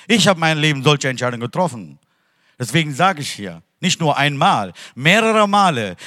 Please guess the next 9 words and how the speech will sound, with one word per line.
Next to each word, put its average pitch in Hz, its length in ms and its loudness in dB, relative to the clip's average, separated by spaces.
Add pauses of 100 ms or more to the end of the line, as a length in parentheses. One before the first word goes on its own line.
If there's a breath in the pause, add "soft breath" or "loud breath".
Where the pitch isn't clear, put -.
(120 loud breath)
Gott 175 180 4
hat 185 140 0
gesprochen, 165 580 2 (160 loud breath)
durch 156 280 4
Wort 147 200 2
Gottes 233 280 4
oder 226 180 4
durch 220 180 2
Menschen. 208 460 0